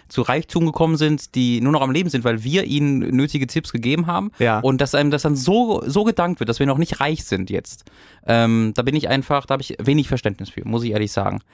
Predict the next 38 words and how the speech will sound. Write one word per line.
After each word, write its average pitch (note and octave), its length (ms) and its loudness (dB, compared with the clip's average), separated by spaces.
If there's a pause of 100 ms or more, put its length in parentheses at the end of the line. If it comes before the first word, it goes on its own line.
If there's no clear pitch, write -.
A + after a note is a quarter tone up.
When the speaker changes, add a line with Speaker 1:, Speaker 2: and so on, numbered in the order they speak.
Speaker 2:
Es C3+ 200 0
ist, C3+ 120 0
Speaker 1:
Ähm, G#2+ 300 2
Speaker 2:
ich, - 240 -8
ich C#3+ 120 -2
weiß, C#3 80 2
Speaker 1:
verstehe E3 180 2
ich C#3+ 60 2
Speaker 2:
ich B2+ 60 0
Speaker 1:
nicht. A#2 60 -2
Speaker 2:
weiß, C3+ 160 4
du C3 100 2
hast, D3+ 220 -2
ich B2+ 200 2
musste D#3+ 260 4
dich C#3 140 -2
ja C3+ 80 4
lange, B2 440 2
äh, G2+ 180 0
überreden, A2 600 0 (240)
jetzt G2 320 -4
tatsächlich F#2+ 520 -4
überhaupt, G#2+ 420 -2
äh, G#2 320 -2
wieder A#2 180 2
mal G#2 200 0
mit C3+ 260 0
mir D#3 180 4
Speaker 1:
Für C#3 80 2
Speaker 2:
zu C3 60 2
Speaker 1:
die, C3 160 4
Speaker 2:
sprechen B2+ 140 4
Speaker 1:
ja, B2+ 100 4
ja. A#2+ 140 4
Speaker 2:
ohne B2+ 140 2
Geld. G#2+ 360 2
Speaker 1:
Ja, A#2 80 -2
ja. A2 220 -2